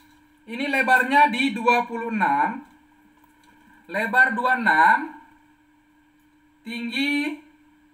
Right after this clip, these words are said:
sembilan belas, tinggi dua puluh. Lebar dua puluh enam,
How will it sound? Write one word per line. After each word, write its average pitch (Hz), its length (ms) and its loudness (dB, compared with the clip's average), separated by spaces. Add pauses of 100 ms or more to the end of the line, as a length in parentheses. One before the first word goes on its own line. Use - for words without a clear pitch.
(140)
sembilan 226 560 -2
belas, 170 300 -6
tinggi 240 260 -8
dua 240 220 2
puluh. - 260 -10 (640)
Lebar 202 320 0
dua 233 180 -2
puluh 226 60 0
enam, 247 160 2